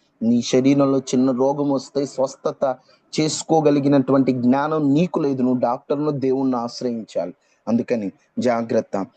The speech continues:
దేహంతో జరిగించే ప్రతి పని దేవునికి లెక్కొప్ప చెప్పాలని మాత్రం మరిచిపోవద్దు. ఇప్పటి వరకు చూడకూడనివి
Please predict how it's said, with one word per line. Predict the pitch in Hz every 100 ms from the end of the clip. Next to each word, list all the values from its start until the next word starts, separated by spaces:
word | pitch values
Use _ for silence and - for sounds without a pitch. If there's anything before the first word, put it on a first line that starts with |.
| _ -
దేహంతో | 113 131 139 143 143 131
జరిగించే | 127 123 123 127 127
ప్రతి | 120 - 135 139 _ - 170 - 147
పని | 135 131 - _ -
దేవునికి | 117 135 139 139 131
లెక్కొప్ప | 123 123 - 143 139 135 127
చెప్పాలని | 120 - 123 123 123
మాత్రం | 120 117 - 120 120
మరిచిపోవద్దు. | 120 123 - 123 - 117 117 117 110 - 135 139 123 98 _ _ _ _ _ _ -
ఇప్పటి | 123 139
వరకు | 135 151 143
చూడకూడనివి | 147 147 147 147 139 143 143 143